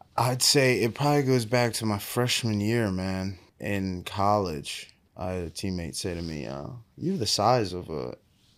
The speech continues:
N F L running back." And I know, at that point in my career, I really wasn't really thinking about it. Just graduate, play ball, enjoy it. And then, you know, you go on and, you know, s-, um,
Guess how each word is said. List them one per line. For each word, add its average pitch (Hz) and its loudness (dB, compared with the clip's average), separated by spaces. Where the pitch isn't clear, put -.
N 92 -4
F 95 -8
L 90 -2
running 87 -4
back." - -10
And 113 0
I - 4
know, 147 0
at 139 -4
that 175 2
point 131 2
in 104 2
my 98 0
career, 98 0
I 104 4
really 110 4
wasn't 95 0
really 87 -2
thinking 127 -2
about 62 -8
it. - -14
Just - -12
graduate, 95 -2
play 92 -2
ball, 87 -4
enjoy 85 -6
it. - -10
And 110 0
then, 110 2
you 113 2
know, 110 2
you 110 0
go 113 4
on 98 0
and, - -8
you 90 -4
know, 92 -2
s-, - -4
um, 64 -8